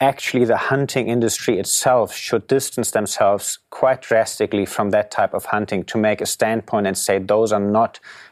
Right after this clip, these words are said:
people that we would like to be associated with." But sadly, it hasn't gotten there yet. But to me, that would be the only point of how the hunters themselves could actually convince more of the general public to say, "Hey, what we're doing is not so bad."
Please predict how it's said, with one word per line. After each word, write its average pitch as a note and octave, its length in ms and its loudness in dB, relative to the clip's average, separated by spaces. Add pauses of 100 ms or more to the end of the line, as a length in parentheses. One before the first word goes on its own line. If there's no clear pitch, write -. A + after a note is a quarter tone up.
(140)
people G#2+ 340 0
that G2 180 0
we G#2 120 0
would G2 160 -2
like F#2+ 240 0
to - 60 -20
be G2+ 120 0
associated F#2+ 640 0
with." F#2+ 180 0
But G2+ 160 0
sadly, G#2+ 360 0
it F2+ 40 -4
hasn't A2 300 -2
gotten G2 240 0
there G2 120 2
yet. G#2 240 2 (520)
But G#2+ 240 2
to - 120 -6
me, G#2+ 140 2
that G#2 160 2
would G2+ 140 0
be G#2+ 80 -2
the G2 120 0
only G#2 240 0
point G2+ 300 0
of F#2 100 -2
how G#2 400 0 (220)
the G2+ 80 2
hunters A2+ 460 -2
themselves G2 520 0
could - 240 -4
actually G#2 360 -2
convince G#2+ 600 -4
more G2+ 220 2
of - 100 -6
the G#2 80 -2
general G2+ 360 -2
public G#2 380 -2
to G2 120 -4
say, F#2 240 0
"Hey, G2+ 160 2
what F#2 180 -2
we're G2+ 100 2
doing G2 280 0
is - 160 -8
not G2+ 180 0
so - 140 -4
bad." F2+ 320 2